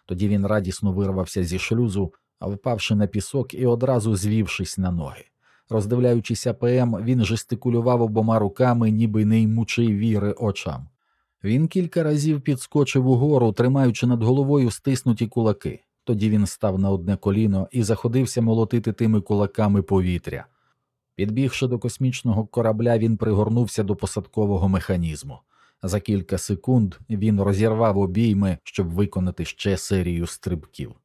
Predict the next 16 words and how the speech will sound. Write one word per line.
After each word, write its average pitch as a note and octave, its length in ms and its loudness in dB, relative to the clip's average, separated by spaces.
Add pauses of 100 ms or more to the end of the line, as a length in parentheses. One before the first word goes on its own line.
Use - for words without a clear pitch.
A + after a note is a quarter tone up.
(560)
Трохи E3 320 -2
стомившись, C#3+ 680 -2
астронавт A2+ 600 0
став G2+ 400 -4
руки G2 260 -2
в F#2 100 -2
боки, C#3 440 -4
споглядаючи F#2+ 800 0
гладенькі F#2 580 0
обриси G2 460 -2
інженерного E2+ 680 -4
дива, G2 320 -2
що - 220 -10
стояло E2 580 -4
перед D2 340 -8
ним. C2+ 200 -14